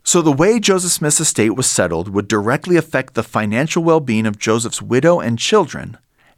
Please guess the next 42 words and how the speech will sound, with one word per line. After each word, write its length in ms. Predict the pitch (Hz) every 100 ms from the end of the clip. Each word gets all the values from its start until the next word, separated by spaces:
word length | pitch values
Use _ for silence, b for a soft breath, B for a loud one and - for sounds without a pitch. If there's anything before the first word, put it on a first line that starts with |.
| _
and 360 | 151 196 220 170
the 80 | 156
financial 520 | - 131 120 117 110
state 320 | - 82 85
of 80 | 113
the 80 | 123
church 480 | - 98 98 - -
Joseph 320 | 92 104 -
had 160 | 101 -
organized 640 | 165 185 110 85 80 101 - b b
and 220 | - 120 90
led 220 | 85 92
as 120 | 98
a 40 |
prophet. 440 | 143 - - - - _ _ _ _ _ _ _ _ _ _ _ _
Brigham 340 | - 180 233 185
Young 260 | 147 143
wanted 260 | 113 135 170
to 60 | 147
make 220 | 135 139
sure 240 | - 101
that 180 | 107 104 -
Emma 260 | 127 160
Smith 340 | - 143 127 131
and 100 | 127
her 120 | 127
children 520 | - 85 87 92 98
were 120 | 95
cared 380 | - - 104 -
for, 360 | - - - _ _ _ b b b b
but 140 | 135
he 160 | 139 156 -
also 320 | 202 208 180
wanted 240 | 143 143
to 80 | 143
make 200 | 101 101
sure 340 | - 78 90
that 260 | 98 107 -
all 220 | 131 165
of 60 | 196
the 100 | 196
property 640 | - 120 113 123 110 120